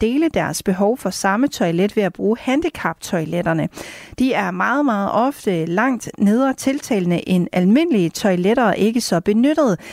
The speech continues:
Det passer da fint, at der allerede er etableret et alternativ, frem for at man nu skal til at sidde på dametoiletter, mænd og kvinder. Jeg vil som mænd altså helst stå, når jeg skal lade vandet, og det er altså mest hygiejnisk i en kumme.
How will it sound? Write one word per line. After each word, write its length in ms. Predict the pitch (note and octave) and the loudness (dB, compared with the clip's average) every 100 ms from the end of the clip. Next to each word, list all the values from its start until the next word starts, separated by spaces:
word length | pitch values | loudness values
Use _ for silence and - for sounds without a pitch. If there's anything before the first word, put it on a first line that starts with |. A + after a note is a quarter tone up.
| - | -6
Det 100 | - | -4
passer 300 | A3 C4+ D4 | 2 0 2
da 100 | B3+ A3 | 0 0
fint, 220 | D#4+ E4 | 2 2
at 140 | D#3+ D#3+ | 2 -2
der 80 | - | -2
allerede 420 | F#3+ A#3+ A#3 F#3 | 2 2 2 2
er 100 | E3+ | 0
etableret 460 | E3 F#3 G#3+ C4 G#3 | -2 -2 0 2 2
et 60 | |
alternativ, 760 | D#3 E3 - A3+ D4+ D4+ A#3+ G3 - - _ | -2 -4 0 2 2 0 -2 -2 -6 -20 _
frem 240 | - G#3 | -4 -2
for 100 | F#3+ | -2
at 120 | F#3+ | -2
man 120 | F#3 E3+ | 0 0
nu 100 | G3 | 0
skal 200 | - G3 | -2 -2
til 120 | - | -2
at 100 | - | -2
sidde 280 | - F#3+ A3+ | 2 2 2
på 260 | - E3 D#3 | 0 -2 -2
dametoiletter, 920 | F3 F3 C4+ C#4+ - F3+ E3 E3+ G3 F#3 | 0 2 2 0 0 0 2 2 0 0
mænd 260 | F3+ A3+ B3+ | 0 0 2
og 180 | F3+ G#3 | -2 -2
kvinder. 400 | - F3+ D#3 F#3 - - - - | -2 -2 0 -2 -4 -18 -20 0
Jeg 140 | D4 | 2
vil 100 | C#4 | 2
som 180 | - F#3 | -2 0
mænd 220 | G#3 C4 | 2 0
altså 260 | D3+ - - | 0 -4 -2
helst 400 | F#3 B3+ - - | -2 -2 -4 -8
stå, 300 | - C#4 C4 | -2 -2 -2
når 120 | F#3 | -4
jeg 200 | E3+ F3 | -4 -4
skal 240 | - G3 F3+ | -2 -4 -2
lade 440 | - F3 E3+ G#3 | 0 0 2 0
vandet, 320 | G3 C4 G#3+ D3+ | 0 0 -2 -4
og 120 | - | -2
det 160 | D4+ | 0
er 60 | C4+ | 0
altså 260 | D3+ - E3+ | -2 -2 0
mest 340 | G#3+ G#3+ - | 0 0 -2
hygiejnisk 560 | F3+ F#3 A3 F#3+ E3 - | -2 0 2 -2 -4 -4
i 80 | |
en 140 | F3 G#3+ | -2 -2
kumme. 420 | - A3+ A#3+ C#4+ | 0 2 4 2